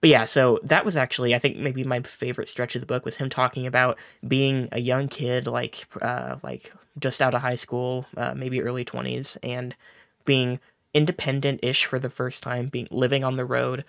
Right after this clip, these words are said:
like, all the stories you hear about, uh, small rock bands living on the road, just everybody's crammed into a van, like, you, your life is your friends and the road, and you're, again,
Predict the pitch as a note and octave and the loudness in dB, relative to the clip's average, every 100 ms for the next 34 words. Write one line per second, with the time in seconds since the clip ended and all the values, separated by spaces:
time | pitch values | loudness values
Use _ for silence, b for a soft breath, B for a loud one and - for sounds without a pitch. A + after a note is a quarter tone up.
0 | B B B - B2 _ - C3+ C#3 C#3+ | B B B -6 -6 _ 4 6 6 4
1 | - B2+ A#2+ - C#3 B2+ B2 B2 B2+ A#2+ | 0 0 0 -4 -8 -4 -2 -2 -2 -4
2 | - _ - A#2+ A#2 - A#2+ A#2+ B2+ B2 | -8 _ -4 -4 -4 -4 -2 0 -2 -4
3 | - - B2+ - C2 C2 - B1 G1+ B1 | -4 -8 -6 -8 -6 -8 -8 -8 -6 -6
4 | - - - - B B - C3 B2+ A#2+ | -6 -6 -6 -12 B B 0 2 2 0
5 | - C3 C3 B2+ C#3 C3 C3+ B2+ B2+ B2 | 2 2 2 0 -2 -2 -2 -4 -2 -2
6 | B2+ - - B2+ - - B2+ C3 A2 B2+ | -4 -8 -6 -6 -6 -10 -2 0 0 2
7 | C3+ C3 B2 B2+ - B2 B2 C#3+ - B2 | 4 6 6 4 2 -2 2 0 0 -4
8 | B2 B2 - B2 B2 B2+ C3 B2+ B2+ C#3 | -2 -4 -4 -6 -4 -4 -4 -4 -4 -6
9 | B B B B A#2 A2+ A#2 A#2+ _ - | B B B B -6 -4 -4 -6 _ -4
10 | A#2+ A#2+ - - C3 C3 A#2 B2 | 0 0 -4 2 2 2 -2 -4